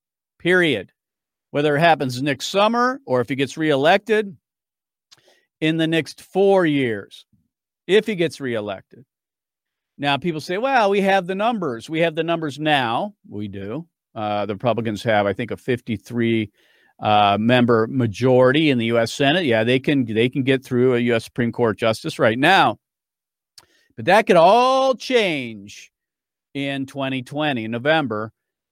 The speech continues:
if and when possibly the Democrats either c-,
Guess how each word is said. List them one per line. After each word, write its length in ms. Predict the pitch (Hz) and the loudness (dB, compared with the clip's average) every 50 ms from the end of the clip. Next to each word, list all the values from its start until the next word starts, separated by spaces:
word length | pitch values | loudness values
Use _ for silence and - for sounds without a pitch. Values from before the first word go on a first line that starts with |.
| _ _ - | _ _ -4
if 500 | 226 226 196 170 156 165 180 175 - - _ - | 2 4 4 4 4 4 2 0 -6 -18 _ -4
and 320 | 160 156 147 147 147 143 | 0 0 0 0 0 -2
when 600 | 139 175 190 185 160 131 123 123 135 143 151 156 156 _ _ _ _ _ _ | 0 2 4 4 4 2 0 -2 -4 -4 -6 -8 -10 _ _ _ _ _ _
possibly 840 | _ 131 143 156 160 156 147 - - 135 110 101 110 107 107 113 127 | _ -2 2 4 4 4 4 2 -4 -10 -10 -8 -8 -8 -6 -6 -6
the 100 | 135 143 | -6 -6
Democrats 580 | 139 160 170 190 190 165 - 170 170 165 151 - | -4 -4 -4 -4 -4 -2 0 2 2 2 2 0
either 280 | 170 156 143 139 127 - | -2 -2 -2 -2 -4 -6
c-, 80 | - | -10